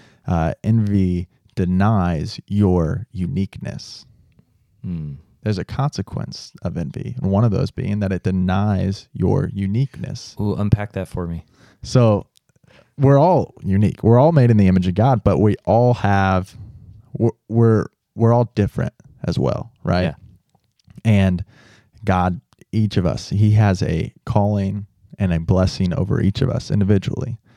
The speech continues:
Speaker 1: And your envy over somebody may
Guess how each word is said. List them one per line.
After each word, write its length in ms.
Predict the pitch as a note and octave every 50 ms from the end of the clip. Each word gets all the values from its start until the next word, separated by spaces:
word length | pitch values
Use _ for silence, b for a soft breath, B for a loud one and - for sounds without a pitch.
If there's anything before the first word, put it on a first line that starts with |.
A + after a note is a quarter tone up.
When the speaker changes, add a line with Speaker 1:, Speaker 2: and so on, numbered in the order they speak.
| b b b b b b b b
Speaker 1:
And 460 | - G2 G2 F#2+ F2+ F2 F2 F2 - b b b b b b b b b b _
your 760 | - - G2+ G#2 A#2 B2 C#3+ D#3 D3 A#2 G2+ F2+ F#2 F#2+ - - _ _ _ _ _ _ _ _ _ _ _ _ _ _ -
envy 460 | A#2 C3 C#3+ D#3 C3+ A2 G#2 G2 F#2+
over 200 | F#2+ G2+ G#2+ G#2+
somebody 680 | G2+ - - G#2 A2+ A#2+ B2 B2+ C3+ C#3+ D3 D3+ D3+ B2 A2+
may 580 | - G#2 A2+ A#2 A#2 A2+ A2 G#2 G2 F#2+ G2